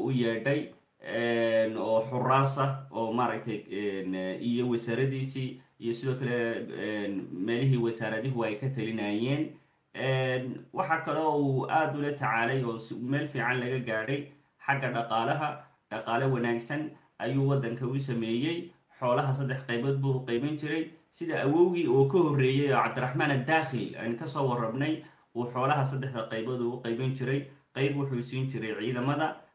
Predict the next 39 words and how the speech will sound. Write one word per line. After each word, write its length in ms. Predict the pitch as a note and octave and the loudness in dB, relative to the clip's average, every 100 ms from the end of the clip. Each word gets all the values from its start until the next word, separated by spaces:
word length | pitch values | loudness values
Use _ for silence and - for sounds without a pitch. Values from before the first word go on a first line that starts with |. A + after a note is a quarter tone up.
| _ | _
qayb 180 | C3 C3+ | -2 -2
wuxuu 200 | C#3 C3+ | -2 -4
siin 260 | C3 C3+ C3+ | -2 0 0
jiray, 240 | B2+ A#2+ | 0 -2
maaragtay, 400 | B2 A2+ A#2 G#2+ | 0 -2 -4 -6
dhismaha 480 | A2 G#2 B2+ C3 A#2+ | -6 -6 -2 0 0
iyo, 580 | G#2+ A2 A2+ A2 A2 G#2+ | -2 -2 0 2 2 0
een, 220 | G2 G2+ G2+ | -2 -4 -4
horumarka, 840 | A2+ A#2 A#2+ D3+ D#3 E3 D3+ - - _ - | 0 2 4 4 2 0 0 -2 -14 _ 0
qayb 200 | C#3+ - | 0 0
kalena 240 | D3+ C#3+ C#3 | 0 2 2
wuu 160 | B2+ A#2 | 0 0
kaydin 380 | B2 A#2+ D#3 C#3+ | 0 2 0 0
jiray 260 | C3 C#3 | -2 0
oo 100 | B2 C3+ | 2 2
wuxuu 240 | C#3 B2 A#2+ | 0 0 0
ugu 120 | C#3 | 0
talageli 420 | C#3+ C3+ C3 A#2+ | 0 0 2 -2
jiray 300 | A#2 C3 D3+ - - _ A2 | -2 -4 -4 -4 -12 _ -12
haddii 240 | G#2+ C#3 | -2 0
ay 140 | B2 A#2+ | 0 0
dhibaata 380 | A#2+ C3+ C3 | 0 0 0
timaado 720 | B2 A2+ A2+ G#2+ G#2 C#3+ D3 - _ A2 | -2 -2 -2 -2 -2 -2 -2 -10 _ -2
ama, 220 | A#2+ C3 | 0 2
maaragtay, 540 | A#2+ A2+ A2 A#2+ G#2+ G2+ | 2 0 -2 -4 -4 -4
ciidamadiisu 920 | G#2+ A2 B2+ C3+ A#2 A2+ - G#2+ G#2 | -4 -2 0 0 0 -2 -6 -6 -2
ay 120 | G#2+ | 0
u 60 | C3 | 0
baahdaan 400 | A2 A2 A#2 A#2+ | 0 -2 0 0
inay 180 | A#2+ G#2+ | 0 -2
weerar 380 | G#2+ C#3 C3+ - | 0 2 2 2
qaadaan 520 | A2 A2 B2+ C3 C3+ - - - | 0 0 0 0 -2 -8 -16 -6
ama 380 | A2 A#2+ B2 B2 | -2 2 2 2
ay 140 | A#2+ A#2 | 2 0
cid 160 | C#3+ | -2
kale 120 | C3+ A#2 | -2 0
weerar 320 | C3 B2 A2 | 0 0 -4
ku 80 | C3+ | -6
qaaddo, 520 | G#2 G#2 A#2+ A#2+ B2 | -4 -2 -2 -4 -4